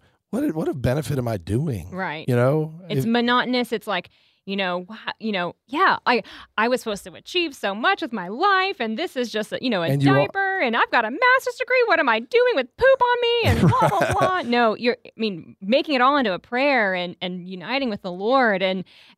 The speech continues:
Speaker 2: every act just, you know, "This is for you." Uh, uh, that reminds me of that book, um, J P de Caussade, Abandonment to Divine
Speaker 1: Oh,
Speaker 2: Providence,
Speaker 1: yes, absolutely.
Speaker 2: of, of every, every moment, every single moment of life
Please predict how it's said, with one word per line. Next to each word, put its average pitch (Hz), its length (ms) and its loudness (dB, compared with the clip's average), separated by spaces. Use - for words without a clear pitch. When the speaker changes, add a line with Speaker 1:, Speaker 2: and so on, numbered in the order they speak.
Speaker 2:
every 269 520 2
act 262 500 -4
just, 214 340 -4
you 226 140 -6
know, 196 160 -2
"This 254 260 -10
is 240 100 -20
for 220 140 -10
you." 247 340 -6
Uh, 247 100 -10
uh, 220 160 -4
that 240 200 -10
reminds 226 340 -12
me 214 60 -10
of 190 80 -12
that 180 240 -8
book, 220 320 -6
um, 185 420 -8
J 247 160 -6
P 247 140 -12
de 233 120 -8
Caussade, 208 680 -10
Abandonment 220 600 -4
to - 40 -14
Divine 202 300 -4
Speaker 1:
Oh, - 80 2
Speaker 2:
Providence, 151 600 2
Speaker 1:
yes, - 120 -8
absolutely. 156 360 -2
Speaker 2:
of, 185 80 -4
of - 20 -12
every, 262 600 -4
every 269 360 -4
moment, 233 560 -2
every 349 260 2
single 294 280 -2
moment 247 300 2
of 190 120 -4
life 180 340 -6